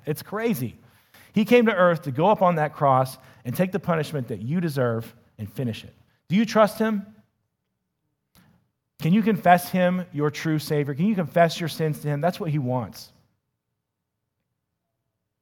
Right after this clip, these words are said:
Let's be sent out this morning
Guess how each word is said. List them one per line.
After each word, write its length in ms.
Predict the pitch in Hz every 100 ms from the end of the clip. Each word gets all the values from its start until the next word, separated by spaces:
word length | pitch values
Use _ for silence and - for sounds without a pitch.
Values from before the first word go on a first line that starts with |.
| _ _ - - _ _ _
Let's 140 | 185 196
be 80 |
sent 220 | 226 214 185
out 360 | 160 156 -
this 200 | 131 143
morning 380 | 147 139 135 156